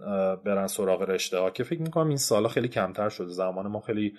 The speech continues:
اه، بیشتر بود. یعنی من خودم اگه یک کنکورم می‌شدم صنایع، یعنی اصلاً من انتخابم صنایع بود از یک، یعنی حتی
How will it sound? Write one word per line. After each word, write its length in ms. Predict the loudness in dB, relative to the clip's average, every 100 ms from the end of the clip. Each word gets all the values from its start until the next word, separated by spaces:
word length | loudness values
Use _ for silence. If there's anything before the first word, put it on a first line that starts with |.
| -12 -20 -20 _ 0
اه، 300 | 2 4 2
بیشتر 400 | 0 4 6 4
بود. 180 | 2 -4
یعنی 160 | -6
من 260 | 0 2 2
خودم 280 | 4 4 4
اگه 160 | 2
یک 340 | 0 2 2 2
کنکورم 480 | 0 0 2 2
می‌شدم 460 | 0 0 2 2 0 -10 _ -4
صنایع، 420 | 0 2 2 0
یعنی 140 | 0
اصلاً 200 | 0 2
من 60 | 2
انتخابم 460 | 2 2 4 4
صنایع 400 | 4 2 2 0
بود 160 | 0 -2
از 260 | -4 -4 -12 -20 -6
یک، 360 | -4 -2 -4 -10
یعنی 180 | -6
حتی 300 | -4 -2 -2